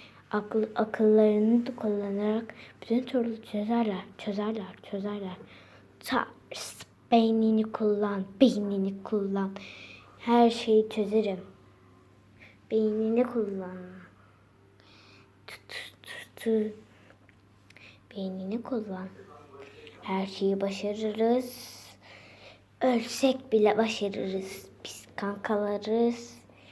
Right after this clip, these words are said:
Muhteşem kankalar. Ta-, tu, tu, tu, tu, tu, tu, tu. Şöyle.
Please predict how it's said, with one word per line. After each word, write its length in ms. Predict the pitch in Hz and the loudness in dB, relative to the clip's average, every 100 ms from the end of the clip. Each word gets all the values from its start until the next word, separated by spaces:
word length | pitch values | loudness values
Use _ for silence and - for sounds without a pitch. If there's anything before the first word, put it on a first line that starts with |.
| - - | -20 -2
Muhteşem 760 | 247 233 - 254 233 277 254 240 | 0 0 -2 -4 0 0 0 -2
kankalar. 720 | 214 196 196 196 208 220 226 220 - - - - - - - - - _ - - - | -6 -8 -6 -4 -2 0 -2 -6 -14 -16 -16 -20 -20 -20 -20 -20 -20 _ -20 -20 -16
Ta-, 100 | - - - - | -16 -16 -20 -16
tu, 160 | - - - | -16 -16 -6
tu, 200 | - - - | -4 -4 -8
tu, 120 | - - - | -10 -10 -10
tu, 140 | - - - | -10 -10 -10
tu, 180 | - - | -12 -8
tu, 100 | - - | -10 -8
tu. 240 | - 277 - - - - - - - - _ - - - - - _ _ - - - - - - _ - - - - - - - - - - - | -2 -2 -2 -12 -20 -18 -18 -20 -20 -20 _ -20 -20 -20 -20 -20 _ _ -20 -20 -20 -20 -20 -20 _ -20 -20 -20 -20 -20 -20 -20 -20 -20 -20 -14
Şöyle. 360 | 208 180 185 180 | -8 -8 -6 -10